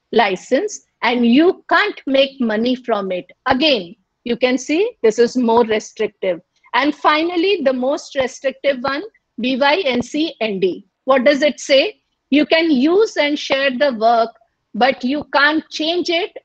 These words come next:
or sell it. So you cannot earn money. You cannot use it for any other purpose. You can only share and work with it. So this was the next one.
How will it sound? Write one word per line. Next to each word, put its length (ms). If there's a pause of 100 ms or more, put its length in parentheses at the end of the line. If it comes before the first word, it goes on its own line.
or 260 (320)
sell 460
it. 180 (120)
So 180
you 180
cannot 380 (180)
earn 300
money. 400 (300)
You 160
cannot 420
use 320
it 180
for 320
any 320
other 280
purpose. 520
You 100
can 220
only 320
share 400
and 240
work 240
with 240
it. 160 (380)
So 180
this 260
was 280
the 100
next 380
one. 280